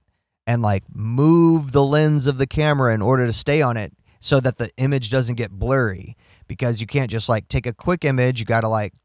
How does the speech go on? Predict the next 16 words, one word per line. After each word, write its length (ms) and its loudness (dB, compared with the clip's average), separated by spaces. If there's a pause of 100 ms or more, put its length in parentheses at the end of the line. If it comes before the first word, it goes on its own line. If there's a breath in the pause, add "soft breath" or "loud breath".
to 100 -6
get 260 -2
these 380 -2
instruments 460 -2
to 80 -6
work, 240 -6
you 80 -4
have 100 -4
to 100 -4
have, 160 2
like, 220 -2
sort 220 0
of 80 -2
a 20 0
longer 400 2
exposure. 680 -2